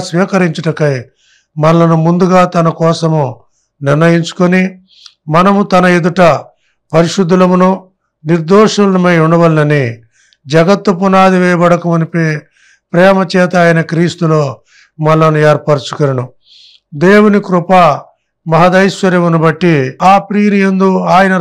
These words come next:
రక్తం వలన మనకు విమోచనము, అనగా మన అపరాధములకు క్షమాపణ మనకు కలిగి ఉన్నది. కాలము సంపూర్ణమైనప్పుడు జరగవలసిన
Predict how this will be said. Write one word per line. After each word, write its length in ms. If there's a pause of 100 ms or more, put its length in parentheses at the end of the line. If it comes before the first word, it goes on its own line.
రక్తం 380
వలన 240 (760)
మనకు 400
విమోచనము, 800 (640)
అనగా 380
మన 200 (120)
అపరాధములకు 800 (680)
క్షమాపణ 560 (100)
మనకు 260 (120)
కలిగి 320
ఉన్నది. 260 (880)
కాలము 420 (120)
సంపూర్ణమైనప్పుడు 1080 (800)
జరగవలసిన 760